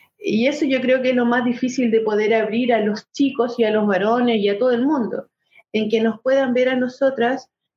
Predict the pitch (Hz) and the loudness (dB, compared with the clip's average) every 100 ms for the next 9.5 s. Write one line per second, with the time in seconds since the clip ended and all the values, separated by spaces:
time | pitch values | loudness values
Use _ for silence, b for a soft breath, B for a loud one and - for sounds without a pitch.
0 | _ 233 226 220 220 220 247 277 285 285 | _ 0 2 2 2 2 2 0 0 -2
1 | 262 233 - - 349 392 180 - 202 214 | -2 -2 -4 -4 -2 0 -2 -6 -4 -2
2 | 226 - 254 262 247 233 233 285 330 277 | -2 -2 -2 0 2 0 -2 -2 0 0
3 | 277 - 226 214 262 277 269 - - 220 | -2 -6 -4 0 0 0 -2 -6 -4 0
4 | 214 226 262 269 269 220 220 220 220 202 | 0 0 2 0 0 -2 -2 -2 -2 0
5 | 196 254 269 254 277 277 b b b - | 0 0 -2 0 -2 -2 b b b -4
6 | 233 233 262 277 285 269 254 247 247 247 | -2 0 0 0 0 0 -2 0 0 2
7 | 262 277 294 - 247 240 226 226 240 247 | 2 0 -4 -6 -4 0 0 2 2 2
8 | 240 247 247 233 240 240 233 214 226 214 | 0 0 0 0 0 0 0 0 -2 0
9 | 214 208 240 415 - | 0 0 0 -2 -8